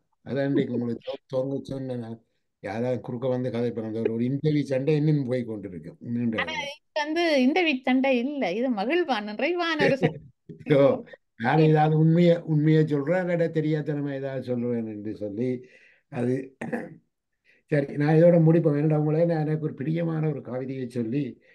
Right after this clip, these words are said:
Speaker 1: எனக்கு சுகுமாரன் என்ற ஒரு ரைட்டர் இருக்கிறார்,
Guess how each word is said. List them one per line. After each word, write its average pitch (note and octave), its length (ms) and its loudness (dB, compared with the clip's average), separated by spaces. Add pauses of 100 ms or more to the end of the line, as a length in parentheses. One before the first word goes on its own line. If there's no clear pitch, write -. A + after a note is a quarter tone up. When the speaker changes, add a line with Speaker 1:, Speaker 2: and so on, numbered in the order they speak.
(160)
Speaker 1:
எனக்கு A#2 380 -2
சுகுமாரன் C#3+ 580 0
என்ற A#2+ 280 -4
ஒரு G#2+ 480 -8
ரைட்டர் G#2+ 400 -8
இருக்கிறார், G2+ 440 -12